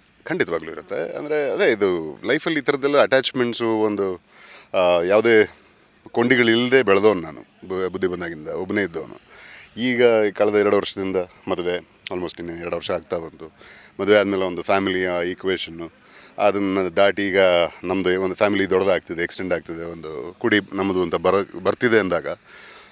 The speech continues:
ಆ, ಇನಿಷಿಯಲಿ ಒಂಥರ ಹೆಂಗೋ ಏನೋ ಅನ್ನೋ ಥರ ಒಂದು ಗಾಬರಿನೂ ಇರುತ್ತೆ, ತಳಮಳ ಇರುತ್ತೆ, ಜೊತೆಗೆ ಒಂದು ಖುಷಿನೂ ಇರುತ್ತೆ. ಈಗ ಈ ಫೇಸಲ್ಲಿ ಆಕೆ ಅಂದರೆ ಒಂದು ಹೆಣ್ಣು,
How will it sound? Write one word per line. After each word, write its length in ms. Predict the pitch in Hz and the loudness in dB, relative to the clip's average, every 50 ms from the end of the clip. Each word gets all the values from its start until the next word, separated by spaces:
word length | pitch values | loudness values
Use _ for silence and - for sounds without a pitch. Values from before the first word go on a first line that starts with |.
| _ _ _ | _ _ _
ಆ, 100 | 110 113 | -4 -2
ಇನಿಷಿಯಲಿ 520 | 120 127 131 151 - - 165 165 165 165 160 160 156 151 151 147 143 143 139 139 135 131 117 110 - 127 | 0 2 2 2 2 2 2 4 4 4 4 4 4 2 2 0 0 -2 -2 -4 -4 -6 -8 -6 -6 -4
ಒಂಥರ 200 | 113 107 110 110 107 90 - - - - - | -2 2 4 4 4 4 2 -2 -10 -12 -8
ಹೆಂಗೋ 300 | - 107 117 117 113 127 | -6 -4 2 4 4 6
ಏನೋ 180 | 117 113 110 113 | 6 4 4 2
ಅನ್ನೋ 160 | 110 104 95 | 0 0 0
ಥರ 100 | 92 101 | 0 2
ಒಂದು 240 | 104 101 98 92 95 98 87 101 101 104 120 127 | 2 2 2 2 0 -2 -2 -2 -4 -4 -2 2
ಗಾಬರಿನೂ 440 | 120 120 127 127 135 135 127 131 131 | 2 4 4 4 2 0 -2 -2 -4
ಇರುತ್ತೆ, 260 | 123 117 104 123 120 | -4 -4 -6 -6 -4
ತಳಮಳ 300 | - 104 101 107 117 117 | -2 0 2 4 4 4
ಇರುತ್ತೆ, 460 | 113 107 104 95 - 104 101 98 - - - - - - - - - | 4 4 2 0 -4 -6 -8 -8 -10 -14 -18 -18 -18 -18 -18 -8 -6
ಜೊತೆಗೆ 400 | 117 160 - 226 220 208 202 185 | -6 -4 -4 -4 -4 -4 -4 -4
ಒಂದು 420 | 165 147 139 131 123 117 113 107 | -4 -4 -2 -2 -2 -2 -4 -4
ಖುಷಿನೂ 340 | - 156 156 - 185 160 120 | -4 -4 -4 -2 -2 0 0
ಇರುತ್ತೆ. 220 | 95 87 - 135 | -2 -2 -4 -6
ಈಗ 340 | 139 151 185 220 233 214 208 | -10 -10 -10 -12 -10 -6 -2
ಈ 200 | 202 185 196 208 | -2 -2 -2 -2
ಫೇಸಲ್ಲಿ 520 | 196 - 202 185 - - 180 175 165 165 160 | 2 4 4 4 4 4 2 2 2 2 0
ಆಕೆ 640 | - - - 120 123 127 113 - - 127 120 117 | 0 0 2 4 4 4 2 2 4 6 6 6
ಅಂದರೆ 260 | 113 110 101 95 90 90 | 6 6 4 4 2 2
ಒಂದು 320 | 87 90 82 87 76 - _ - - - | 2 -2 -6 -10 -12 -14 _ -10 -2 0
ಹೆಣ್ಣು, 260 | 156 151 95 82 | 0 0 0 -2